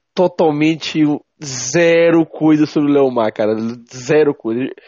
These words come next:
ele não era aquele que jogou no Atlético Paranaense?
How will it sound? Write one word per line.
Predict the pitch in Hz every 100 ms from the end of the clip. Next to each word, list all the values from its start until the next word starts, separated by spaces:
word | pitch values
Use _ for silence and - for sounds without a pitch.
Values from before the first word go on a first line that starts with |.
| - - - -
ele | 208 247 277
não | 277
era |
aquele | 277 262
que | 214
jogou | 208 202
no |
Atlético | 185 202 -
Paranaense? | - 165 147 139 190 - - -